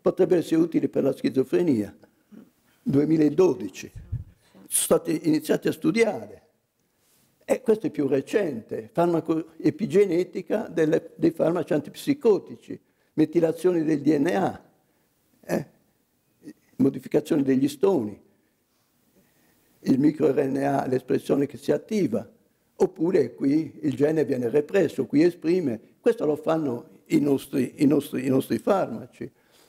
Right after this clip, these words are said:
Eh, guardate, il valproato, il litio,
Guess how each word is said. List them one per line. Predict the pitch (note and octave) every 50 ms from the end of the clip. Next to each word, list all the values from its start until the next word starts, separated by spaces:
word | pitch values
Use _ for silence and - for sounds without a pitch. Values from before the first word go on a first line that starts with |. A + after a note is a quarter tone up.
| _ _ _ _
Eh, | - - E3+ - -
guardate, | D#3 D3 C#3+ C#3 C#3 B2 G2+ - - - - - _ _ _ _ _ _ _ _ _ _ _ _ _ _ _ _ _ _ _ _ _ _ _ _ -
il | C#3 B2+ A#2+ A2+ A#2+ A2+
valproato, | B2+ C#3+ C#3 - - D#3 C#3 D#3 D3 C3 A2+ - - - -
il | - A2+
litio, | B2+ E3 E3+ D3 - - - A#2+ A2 G2+ G2 - -